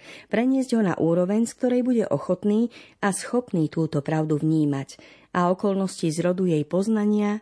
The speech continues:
dostatočne prežiť. V slovenčine pred niekoľkými rokmi kompletný text vyšiel v preklade Jana Švantnera, ktorý sám je majstrom poetického pera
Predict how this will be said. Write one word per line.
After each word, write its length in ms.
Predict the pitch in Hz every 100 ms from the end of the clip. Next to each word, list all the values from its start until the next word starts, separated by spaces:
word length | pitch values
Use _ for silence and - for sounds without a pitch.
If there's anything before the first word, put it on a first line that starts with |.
| _
dostatočne 720 | 175 185 - 175 165 - 160 147
prežiť. 640 | 139 135 127 123 - _ _ _ _
V 60 | -
slovenčine 640 | - 233 269 247 226 226
pred 160 | 220 196
niekoľkými 560 | 190 185 208 214 240 185
rokmi 320 | 180 220 208
kompletný 720 | - 196 208 220 - 185 151
text 400 | 170 180 - 180
vyšiel 320 | 185 - 190
v 140 | 175 -
preklade 480 | 170 - 180 170 165
Jana 320 | 156 165 160
Švantnera, 720 | - 151 156 - 170 139 135 - - - - -
ktorý 320 | - 214 208
sám 400 | - 214 233 233
je 80 | 151
majstrom 640 | 151 156 151 - 156 147
poetického 720 | 156 151 151 147 - 165 147
pera 320 | - 156 170